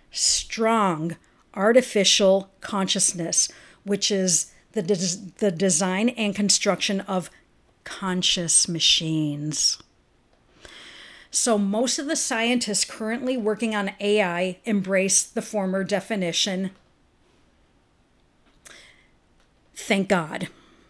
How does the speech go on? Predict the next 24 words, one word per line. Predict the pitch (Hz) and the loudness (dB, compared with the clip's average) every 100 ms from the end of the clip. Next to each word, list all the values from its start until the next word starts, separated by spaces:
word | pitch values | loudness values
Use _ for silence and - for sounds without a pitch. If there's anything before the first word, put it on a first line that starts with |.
| _ _ _ _ _ _ - | _ _ _ _ _ _ -14
But | 175 196 196 | -4 -4 -2
why | 202 208 | -2 2
is | 208 | 2
it | 226 - - - | 2 0 -8 -2
only | 214 202 196 | 2 4 4
most | 190 190 185 - 202 | 4 4 6 6 4
and | 190 | 2
not | 175 - | 2 0
all? | 185 175 165 165 180 151 _ _ _ _ _ _ _ _ _ - - - - - - _ - | -2 0 0 -4 -6 -10 _ _ _ _ _ _ _ _ _ -20 -20 -20 -20 -20 -20 _ -6
Because | 233 233 240 247 254 233 | -6 -4 -4 0 2 2
the | 226 | 0
boundaries | 170 214 220 233 196 247 - | 0 0 2 2 2 0 0
between | 202 190 226 226 240 | -2 -6 -2 2 2
the | 196 | 2
two | 196 - 214 202 220 | -2 0 2 2 2
are | 202 185 | -2 -2
not | 180 190 - - | -2 -2 -2 4
so | - 214 190 202 | 4 4 0 -2
easy | 202 185 185 190 180 | -4 -2 -2 -2 -4
to | - | -6
define. | 180 180 - 190 180 175 165 156 185 180 - _ _ _ _ _ _ _ _ _ - - - - | -4 -6 -6 -4 -2 -2 -2 -4 -6 -8 -14 _ _ _ _ _ _ _ _ _ -20 -20 -20 -2
So, | - 220 190 185 175 - _ _ _ _ _ _ | 2 2 2 2 0 -6 _ _ _ _ _ _
for | - - - 196 | -20 -16 -4 -2
instance, | 190 196 190 - 156 - - - - | 0 -2 0 -2 -6 -2 4 4 4